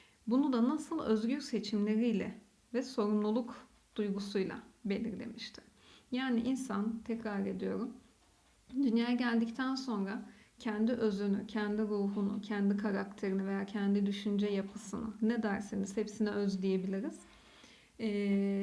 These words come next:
yaşam deneyimleriyle, tecrübeleriyle, ee, fikirlerini, özünü, karakterini kendisi belirler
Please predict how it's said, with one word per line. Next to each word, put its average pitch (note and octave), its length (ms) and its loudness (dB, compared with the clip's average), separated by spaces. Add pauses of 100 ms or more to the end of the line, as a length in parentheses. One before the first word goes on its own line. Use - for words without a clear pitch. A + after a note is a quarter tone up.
yaşam A#3+ 440 2
deneyimleriyle, B3 880 6 (160)
tecrübeleriyle, G#3+ 1080 2 (420)
ee, G3+ 1200 -4 (720)
fikirlerini, A3+ 920 2 (540)
özünü, G#3+ 680 4 (240)
karakterini G3+ 840 -2 (960)
kendisi A3+ 680 0 (200)
belirler G3+ 580 2